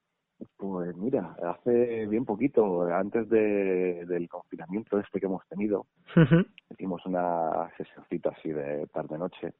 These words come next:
Speaker 1: o más bien noche,
Speaker 2: Sí.
Speaker 1: en un parque, y bueno, a esas horas ya no está permitido pescar, ¿no?
Speaker 2: Sí.
Speaker 1: Pues bueno, igualmente nosotros fuimos, pues,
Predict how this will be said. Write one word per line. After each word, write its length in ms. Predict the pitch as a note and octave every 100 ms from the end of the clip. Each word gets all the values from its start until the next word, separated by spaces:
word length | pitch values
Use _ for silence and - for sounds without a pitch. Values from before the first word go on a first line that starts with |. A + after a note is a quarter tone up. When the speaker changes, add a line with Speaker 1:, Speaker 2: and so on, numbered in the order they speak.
| _ _ _ -
Speaker 1:
o 120 | -
más 140 | E2
bien 160 | E2 -
noche, 300 | D#2+ - - _ _ _ -
Speaker 2:
Sí. 240 | D3 D#3 B3 _ -
Speaker 1:
en 240 | F2+ E2
un 360 | F#2+ G2+ G2+ G2+
parque, 420 | - B2 - B2 - _ _
y 120 | G#2
bueno, 220 | F2 G2+ E2+
a 40 |
esas 220 | - F2+
horas 220 | F#2+ F#2
ya 80 | F2
no 80 | F2
está 220 | - F2
permitido 460 | D#2+ E2+ D#2+ E2 D2+
pescar, 360 | - - F#2
¿no? 180 | D#2 G2 - _ - -
Speaker 2:
Sí. 220 | B2+ A2 - _ - - - -
Speaker 1:
Pues 120 | F2
bueno, 200 | E2 D2
igualmente 400 | C#2+ D#2 E2 D#2+
nosotros 240 | D#2+ D#2+ D#2+
fuimos, 400 | - F#2 F#2+ A#2 - _ -
pues, 100 | -